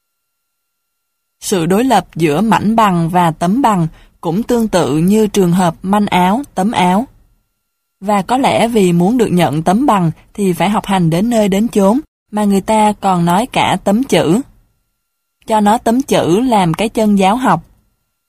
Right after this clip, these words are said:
Cố để anh mày kiếm tấm chữ, sau này mẹ con ta có phận nhờ. Nhưng tấm không chỉ đi với các danh từ chỉ sự vật cụ thể. Thề với nguyền cũng có thể xem là những hành động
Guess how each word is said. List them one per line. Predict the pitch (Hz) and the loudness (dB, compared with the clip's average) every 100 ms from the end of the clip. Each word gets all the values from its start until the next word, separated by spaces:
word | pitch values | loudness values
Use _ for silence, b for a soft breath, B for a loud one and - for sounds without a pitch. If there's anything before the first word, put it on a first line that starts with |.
| - | -6
Cố | 190 247 | 0 2
để | 214 | 2
anh | 175 214 | 2 2
mày | 202 185 160 - | 2 2 0 -2
kiếm | 175 226 | -2 -2
tấm | 208 220 | 0 -2
chữ, | 269 156 131 208 | 0 -2 0 -2
sau | - 214 | -2 0
này | 196 170 156 | 0 0 0
mẹ | 151 - | -2 -2
con | 202 208 | -2 -2
ta | 208 202 196 | -2 -2 -2
có | 220 | -6
phận | - 160 160 | -6 -4 -2
nhờ. | 170 165 151 - _ _ _ _ _ _ _ _ _ _ _ - | 0 0 -2 -6 _ _ _ _ _ _ _ _ _ _ _ -6
Nhưng | 214 214 | -2 0
tấm | 196 185 202 330 | 0 0 0 -2
không | - 208 | -2 -2
chỉ | 190 151 | 0 0
đi | 175 208 190 | 2 2 2
với | 185 214 | 0 0
các | 262 | 0
danh | 226 202 | 0 -2
từ | - 185 165 | 0 0 0
chỉ | 156 147 | -2 -2
sự | 185 156 | -2 -2
vật | 156 156 - | -2 -4 -6
cụ | 143 | -8
thể. | 151 175 110 175 254 _ _ _ _ _ _ _ _ _ | -6 -4 -2 -2 -4 _ _ _ _ _ _ _ _ _
Thề | 208 196 185 | -4 0 0
với | 185 254 | 0 0
nguyền | 262 202 185 | 0 2 2
cũng | 160 156 | 0 0
có | 254 | -2
thể | 269 - | -2 -2
xem | 185 226 214 196 | 0 2 2 2
là | 180 | 0
những | 151 | 0
hành | 208 208 170 | 0 0 2
động | 151 135 | 2 0